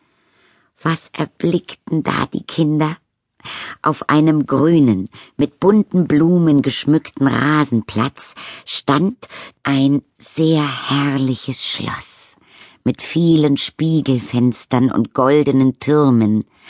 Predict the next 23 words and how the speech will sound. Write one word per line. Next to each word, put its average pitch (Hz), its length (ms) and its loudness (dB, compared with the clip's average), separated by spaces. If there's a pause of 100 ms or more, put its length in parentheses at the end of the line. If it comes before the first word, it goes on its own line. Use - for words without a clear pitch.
(360)
Ein 151 220 4
Glockenspiel 135 1000 0
ließ 139 260 0
sich - 220 -4
hören, 139 420 2 (480)
Türen 180 500 4
und 139 160 0
Fenster 175 540 0
gingen 143 360 4
auf, 135 360 0 (320)
und 143 180 2
man 139 160 4
sah, 160 440 2 (380)
wie 151 220 2
sehr 190 300 4
kleine, 135 760 -2 (200)
aber - 260 -8
zierliche 156 600 2
Herren 127 440 2
und - 200 -2
Damen 127 440 4
mit 117 180 0
Federhüten 120 920 0